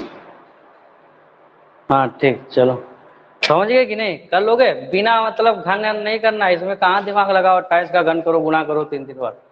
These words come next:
ठीक है? कहाँ दिमाग लगाओ? सीधा फार्मूला रखो, सर्वसम का, बस सीधे लगा लो।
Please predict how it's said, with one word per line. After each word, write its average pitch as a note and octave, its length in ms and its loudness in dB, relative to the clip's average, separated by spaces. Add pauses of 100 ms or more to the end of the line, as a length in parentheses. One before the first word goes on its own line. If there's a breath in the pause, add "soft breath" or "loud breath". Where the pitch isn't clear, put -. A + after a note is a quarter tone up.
(380)
ठीक E3 120 2
है? G#3 120 4 (520)
कहाँ D3+ 200 4
दिमाग F3 260 4
लगाओ? D3+ 380 4
सीधा D#3+ 360 0
फार्मूला E3 500 0
रखो, F3 380 -4
सर्वसम E3+ 380 -2
का, D#3+ 140 2
बस C3+ 300 -2
सीधे C3+ 220 4
लगा A#2 220 2
लो। A#2 160 -4